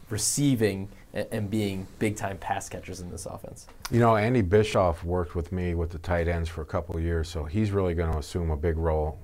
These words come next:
Speaker 2: in
Speaker 1: Okay.
Speaker 2: that area.
Speaker 1: Gotcha.
Speaker 2: And then Bobby's gonna be able to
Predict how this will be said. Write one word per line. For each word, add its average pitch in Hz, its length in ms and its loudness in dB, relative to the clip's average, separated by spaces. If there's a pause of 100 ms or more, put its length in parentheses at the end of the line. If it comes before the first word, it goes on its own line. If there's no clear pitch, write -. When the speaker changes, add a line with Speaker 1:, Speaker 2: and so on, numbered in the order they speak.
Speaker 2:
in - 60 -4
Speaker 1:
Okay. 78 120 0
Speaker 2:
that 90 140 2
area. 73 400 0 (120)
Speaker 1:
Gotcha. - 360 -8
Speaker 2:
And 85 100 -2
then 82 120 2
Bobby's 95 440 4
gonna 87 200 -2
be 85 160 0
able 80 240 2
to 78 360 -4